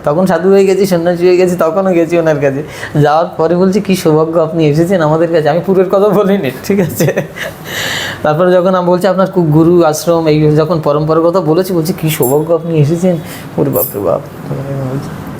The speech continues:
তাহলে সেদিনকের সাক্ষাৎ আর আজকের সাক্ষাৎ কিন্তু সেম।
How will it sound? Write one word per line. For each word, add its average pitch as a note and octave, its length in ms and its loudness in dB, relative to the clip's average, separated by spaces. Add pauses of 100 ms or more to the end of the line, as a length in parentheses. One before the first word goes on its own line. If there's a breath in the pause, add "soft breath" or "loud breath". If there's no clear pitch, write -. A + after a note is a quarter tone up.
(320)
তাহলে E3 140 0
সেদিনকের C4 600 0
সাক্ষাৎ A#3 460 -2
আর A3 100 2
আজকের G#3 320 -2
সাক্ষাৎ G#3+ 400 -2
কিন্তু A3 200 2
সেম। F#3+ 420 2